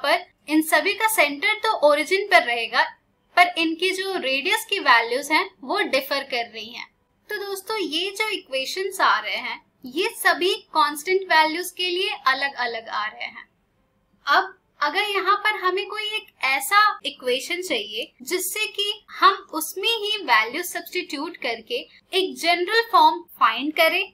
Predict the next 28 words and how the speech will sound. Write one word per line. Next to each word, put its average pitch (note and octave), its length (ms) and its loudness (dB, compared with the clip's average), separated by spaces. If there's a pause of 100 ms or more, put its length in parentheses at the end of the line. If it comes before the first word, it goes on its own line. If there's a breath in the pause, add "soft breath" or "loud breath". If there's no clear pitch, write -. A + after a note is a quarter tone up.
जो D4 240 -4
कि G#4 240 -4
हमारे F#4+ 480 6
सभी F4 360 0
concentric E4 640 -2
circle B3 400 -2 (100)
पर D4+ 160 -2 (200)
satisfy C#4 760 2
करे, - 340 -12 (500)
अर्थात B3+ 540 0 (480)
वैसा E4 480 0
equation E4+ 460 -2
हम E4+ 220 -4
find B3+ 300 0
करना C4 260 -2
चाहते B3 360 -2
हैं E4+ 220 -2
जो F4+ 200 -2
कि G4+ 200 -2
हमारे F#4+ 520 2 (400 loud breath)
circle F4 520 2
के C#4 260 -2
सभी F4+ 540 2 (180)
member D#4+ 440 2
of G#4 180 4
the G4 160 -4
family B3+ 540 4
को C4 120 -4